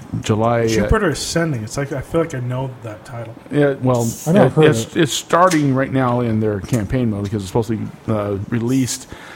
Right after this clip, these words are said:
Speaker 1: June eighteenth, but because of how disastrous the test screenings have been, they have to spend another twenty-five million to fix it, and, uh, they may have to
Speaker 3: Ow.
Speaker 1: push back the date,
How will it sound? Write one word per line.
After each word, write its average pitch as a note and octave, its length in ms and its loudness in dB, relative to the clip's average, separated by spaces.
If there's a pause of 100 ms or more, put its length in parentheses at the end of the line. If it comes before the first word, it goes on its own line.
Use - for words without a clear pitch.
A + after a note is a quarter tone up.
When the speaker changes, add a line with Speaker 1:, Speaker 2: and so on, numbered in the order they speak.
(160)
Speaker 1:
June C#3 200 4
eighteenth, C3+ 520 0
but A#2 160 0
because C#3+ 300 0
of A#2 80 -2
how B2 220 0
disastrous A2+ 960 0
the G#2+ 240 -2
test - 280 0
screenings G#2+ 420 -2
have G2+ 120 -2
been, G2+ 260 -4 (460)
they A#2+ 120 2
have B2+ 200 0
to A#2 60 -6
spend A#2 220 0
another A#2 280 0
twenty-five B2+ 440 2
million A#2 420 0
to G#2+ 100 -6
fix - 400 -2
it, - 240 -10 (500)
and, A#2 460 0
uh, G#2 260 2 (140)
they A2+ 160 2
may B2 140 0
have A2+ 180 -2
to G#2 80 0
Speaker 3:
Ow. G2+ 80 0
Speaker 1:
push D3 240 4
back A#2+ 420 0
the A#2+ 80 -2
date, G#2+ 460 -2